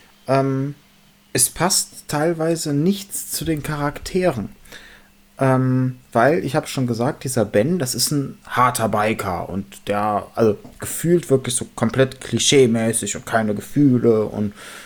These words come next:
äh, ich bin grimmig und ich schüchter die Leute ein und alles. Und dann wird ihm manchmal so ein Witz in den Mund gelegt. Und die Witze sind gar nicht so verkehrt, aber sie passen nicht zum Charakter und deswegen klappen sie nicht. Ich hab mir mal hier einen aufgeschrieben,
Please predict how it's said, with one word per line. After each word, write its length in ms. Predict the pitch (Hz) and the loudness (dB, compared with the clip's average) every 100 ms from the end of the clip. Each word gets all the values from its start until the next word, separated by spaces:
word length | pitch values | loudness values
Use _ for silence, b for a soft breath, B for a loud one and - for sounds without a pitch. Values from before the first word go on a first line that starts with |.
| B _ | B _
äh, 440 | 135 139 135 131 123 | 0 2 2 2 0
ich 140 | 123 | 0
bin 320 | 120 113 104 - | 0 2 0 -2
grimmig 560 | - 139 127 120 113 | 0 4 6 4 2
und 180 | 95 101 | -4 -6
ich 100 | 98 | -2
schüchter 320 | - 139 - | 2 2 2
die 120 | 110 110 | -2 2
Leute 340 | 113 117 - | 4 4 0
ein 320 | 117 120 117 | 0 2 2
und 120 | 107 | -2
alles. 400 | 104 113 113 - B B B B B B _ _ _ _ - | -2 0 0 0 B B B B B B _ _ _ _ -2
Und 260 | 131 123 | 0 2
dann 260 | - 160 165 | 2 2 0
wird 160 | 170 175 | -2 -2
ihm 120 | 160 | -2
manchmal 400 | 151 170 160 143 | -2 -2 -2 -2
so 100 | 135 | 2
ein 200 | 135 117 | 2 4
Witz 300 | 202 - - | 2 0 -4
in 160 | - 123 | 0 0
den 140 | 107 | 2
Mund 280 | 104 101 98 | 2 0 -2
gelegt. 540 | 104 95 90 - - - _ - - B B B B B B _ _ | -4 -2 -4 -6 -14 -20 _ -20 -20 B B B B B B _ _
Und 200 | 123 123 | -2 0
die 160 | 123 123 | 0 -2
Witze 300 | - - 175 | -4 -2 0
sind 200 | 143 - | 0 2
gar 200 | 120 180 | 4 4
nicht 180 | 202 | 2
so 80 | - | 0
verkehrt, 460 | 170 151 - 175 - | -2 -4 -2 -2 0
aber 140 | 117 | -2
sie 140 | 107 113 | 0 -2
passen 480 | - 160 175 - | -4 -6 -2 0
nicht 180 | 185 - | 0 2
zum 160 | - 139 | 0 0
Charakter 380 | 127 139 - 131 | 0 -2 0 0
und 80 | |
deswegen 320 | 131 - 131 123 | 0 -2 -4 -2
klappen 320 | 175 185 151 | -2 0 0
sie 140 | 104 | -2
nicht. 240 | - - 120 | -6 -6 -2
Ich 60 | |
hab 120 | 127 | 0
mir 80 | 160 | 2
mal 180 | 135 123 | 4 4
hier 120 | 127 | 4
einen 100 | 120 | 0
aufgeschrieben, 760 | 127 175 - - 101 110 208 | 0 -2 -4 -6 -4 -2 -2